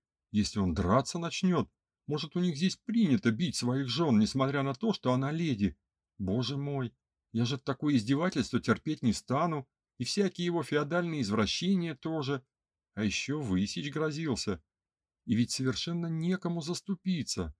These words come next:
пожаловаться даже некому, не с кем поговорить по душам. Наконец, обуреваемая самыми противоречивыми мыслями, Катюша разделась и нырнула под тёплое пышное одеяло, чтобы забыться беспокойным сном.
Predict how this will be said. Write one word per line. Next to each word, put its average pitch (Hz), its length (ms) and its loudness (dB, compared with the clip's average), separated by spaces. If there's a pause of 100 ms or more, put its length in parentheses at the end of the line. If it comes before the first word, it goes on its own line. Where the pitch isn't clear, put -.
(140)
пожаловаться 143 640 0
даже 139 280 0
некому, 120 580 -2 (360)
не 127 180 2
с - 80 -6
кем 113 180 0
поговорить 104 600 0
по 143 100 -2
душам. 131 560 -4 (560)
Наконец, 101 680 -2 (260)
обуреваемая 123 880 0
самыми 131 560 -2
противоречивыми 104 920 -2
мыслями, 151 640 -2 (220)
Катюша 110 460 -2
разделась 131 640 -2
и 156 60 -4
нырнула 123 480 0
под - 240 -2
тёплое 120 420 0
пышное 110 440 0
одеяло, 110 460 0
чтобы 98 280 -4
забыться 98 440 0
беспокойным 101 680 -2
сном. 90 440 -4